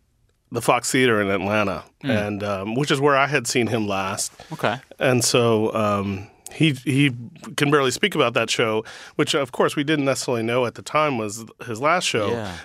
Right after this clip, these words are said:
Speaker 1: But he speaks of as even different from the early, he played two shows that night. And the earlier show was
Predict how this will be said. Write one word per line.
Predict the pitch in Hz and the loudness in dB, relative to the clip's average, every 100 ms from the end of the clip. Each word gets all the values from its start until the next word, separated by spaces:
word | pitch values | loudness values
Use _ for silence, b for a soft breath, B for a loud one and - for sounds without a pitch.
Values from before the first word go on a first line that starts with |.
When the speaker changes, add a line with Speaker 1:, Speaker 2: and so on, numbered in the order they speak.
| - | -4
Speaker 1:
But | 127 | -2
he | 127 180 | 0 0
speaks | - 175 - | 2 0 2
of | 147 131 117 | 2 2 2
as | 110 113 | 0 0
even | 110 147 127 | 0 2 2
different | 117 117 120 | 2 2 2
from | - 113 | 2 2
the | 107 101 104 - | 2 2 2 2
early, | 139 101 | 2 2
he | 127 | 0
played | 120 - 120 - | -2 0 0 2
two | 165 | 2
shows | - 113 | 4 2
that | 104 90 | 2 -2
night. | 98 92 - B B B - | -4 -6 -10 B B B -4
And | 110 110 - - | 0 0 -2 -8
the | 113 117 | -4 0
earlier | 139 190 156 | 2 4 4
show | 120 127 113 | 4 2 2
was | 110 110 107 | 2 0 0